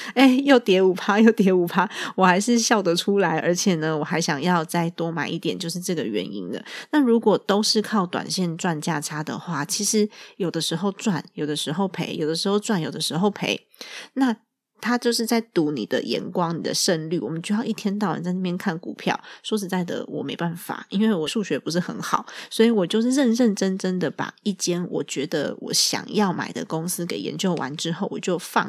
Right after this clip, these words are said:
着了，然后就期待它未来的发展，只要它的变化不要太夸张，我觉得都还好。所以如果你是短线操作，有可能一天到晚都要看盘，而且有赢有输。那如果是短，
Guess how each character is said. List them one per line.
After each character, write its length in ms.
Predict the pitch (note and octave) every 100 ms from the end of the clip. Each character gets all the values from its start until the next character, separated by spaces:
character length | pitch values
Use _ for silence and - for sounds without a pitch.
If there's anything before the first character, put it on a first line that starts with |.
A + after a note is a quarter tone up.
| D3
着 140 | -
了， 260 | - - - _ _
然 80 | -
后 80 | D#3+
就 220 | F3 F#3+
期 320 | E3+ - -
待 240 | - A#3+ F#3+
它 240 | E3 F3
未 100 | F#3+
来 120 | -
的 100 | -
发 240 | C#3+ C#3 C#3+
展， 260 | - - - - -
只 100 | -
要 100 | F#3
它 160 | G#3+ A3+
的 80 | G3+
变 180 | A#3 F#3+
化 220 | F#3+ F3+
不 100 | E3+
要 80 | E3+
太 160 | F3 F3+
夸 260 | - - -
张， 220 | F#3 D#3+
我 60 | -
觉 100 | E3
得 80 |
都 140 | F3 A#3+
还 320 | - - D#3+
好。 240 | D3+ - - - - -
所 140 | -
以 60 | C#4+
如 120 | A#3+
果 140 | A#3+ A3
你 100 | E3+
是 140 | G#3+
短 260 | G#3+ F3 G#3+
线 160 | G3+
操 240 | F#3 F#3 F3+
作， 260 | F#3+ F#3 - _ _ _
有 140 | - A3
可 200 | B3+ G3+
能 200 | E3+ D#3
一 100 | A#3
天 180 | A3 G#3+
到 80 |
晚 140 | F3+ F3+
都 80 | E3+
要 100 | F3
看 180 | F#3+
盘， 140 | E3+ - F#3+ -
而 120 | G3+
且 340 | G#3 G3+ F3+ - -
有 300 | F#3 C3+ -
赢 260 | G#2+ E3
有 160 | E3 -
输。 400 | - - C#3 D#3+ - -
那 140 | - C#4+
如 60 |
果 60 | A3
是 140 | G3+
短， 260 | A3+ F3